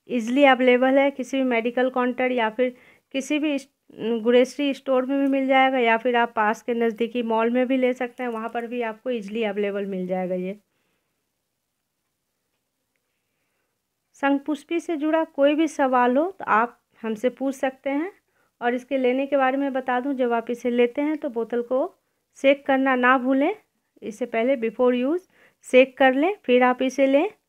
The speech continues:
जी हाँ, क्योंकि एग्ज़ाम के पहले प्रायः पेरेंट्स बच्चों को शंखपुष्पी सिरप ला के देते हैं। पूरा साल इसे ना लें क्योंकि इसमें शुगर कंटेंट होता है,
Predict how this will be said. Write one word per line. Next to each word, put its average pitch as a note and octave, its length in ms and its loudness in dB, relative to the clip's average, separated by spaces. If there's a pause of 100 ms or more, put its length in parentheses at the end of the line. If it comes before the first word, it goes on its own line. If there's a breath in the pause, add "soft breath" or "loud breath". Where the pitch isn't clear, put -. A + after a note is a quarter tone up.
(1300)
जी A#3 200 0
हाँ, C4+ 200 0 (1120)
क्योंकि C#4 360 0 (600)
एग्ज़ाम C4 520 4
के D#4 200 0
पहले C#4+ 500 4
प्रायः C4 400 4
पेरेंट्स C#4 420 4
बच्चों A#3+ 340 0
को D4 260 2 (480)
शंखपुष्पी B3 540 -4
सिरप C4 380 -2
ला A#3+ 160 2
के C4 160 -4
देते C4 260 -4
हैं। D#4+ 180 -4 (520)
पूरा D4 240 4
साल D4+ 320 2
इसे D4 260 -2
ना C4+ 280 6
लें D4+ 240 0
क्योंकि C4 300 -4
इसमें C4 220 -6
शुगर C4 320 -2
कंटेंट B3+ 500 0
होता B3+ 240 0
है, D4+ 180 0